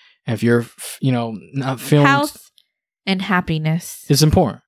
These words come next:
Speaker 2: It is.
Speaker 1: And if you're not feeling too well, reach out to somebody, even if you don't think, um, that person cares. You'd be surprised.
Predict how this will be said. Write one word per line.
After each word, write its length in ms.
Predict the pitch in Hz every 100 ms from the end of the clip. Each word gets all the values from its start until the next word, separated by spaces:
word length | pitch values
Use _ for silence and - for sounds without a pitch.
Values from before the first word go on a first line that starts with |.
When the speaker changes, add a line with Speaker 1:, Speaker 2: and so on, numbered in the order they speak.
| -
Speaker 2:
It 160 | 180 165
is. 320 | - - -
Speaker 1:
And 100 | 143
if 120 | 139 135
you're 80 |
not 220 | 143 143 131
feeling 420 | - 156 151 143
too 220 | - 147
well, 520 | 131 127 127 135 135 _ _ _ _ _
reach 360 | 120 131 147 -
out 200 | 131 120
to 80 | 127
somebody, 540 | - 120 113 110 107 98
even 160 | 127 127
if 100 | -
you 80 | 123
don't 320 | 123 120 113
think, 540 | - 123 117 - - _ _ _ _ _ _ -
um, 300 | 113 107 101
that 200 | 110 -
person 300 | 123 - 117
cares. 680 | - 117 113 110 104 - - _ _ _ _ _ _
You'd 200 | 123 120
be 80 | 127
surprised. 720 | - 120 110 95 - - -